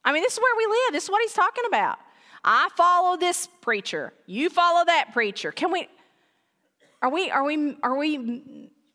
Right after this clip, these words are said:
not getting that we can have a difference? We can be under somebody's teaching and another person's teaching and, and not have a war? <coughs> Listen to this out of the Amplified.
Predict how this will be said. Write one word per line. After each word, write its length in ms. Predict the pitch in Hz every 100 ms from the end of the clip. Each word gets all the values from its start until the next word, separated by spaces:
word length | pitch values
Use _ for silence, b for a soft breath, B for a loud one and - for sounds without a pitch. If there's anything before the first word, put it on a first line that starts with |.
| _ _
not 600 | 240 262 339 381 247 220
getting 440 | 285 330 359 349
that 200 | 294 -
we 140 | 247 330
can 160 | 339
have 320 | 247 285 294 285
a 80 |
difference? 920 | 226 254 277 285 339 339 330 - - - b b b b b -
We 160 | 233
can 220 | - 294 247
be 400 | 247 233 208 B B -
under 320 | 262 330 330
somebody's 600 | - 320 330 330 339 -
teaching 480 | 349 339 - 330 277
and 80 |
another 300 | 240 269 311
person's 520 | 294 294 294 - 269 -
teaching 540 | 349 359 - 359 359
and, 300 | 262 254 247 - _ _ _ _ _ _ _ _ -
and 140 | 302
not 160 | 311 339
have 160 | 359
a 40 | 302
war? 540 | 254 269 302 359 415 403 B B B B B B B _ -
<coughs> 1800 | - 415 427 381 - - - - _ _ _ _ _ _ _ _ _ _
Listen 240 | 311 -
to 60 | 381
this 200 | 320 -
out 120 | 254
of 40 | 240
the 100 | 190
Amplified. 440 | 190 160 - 156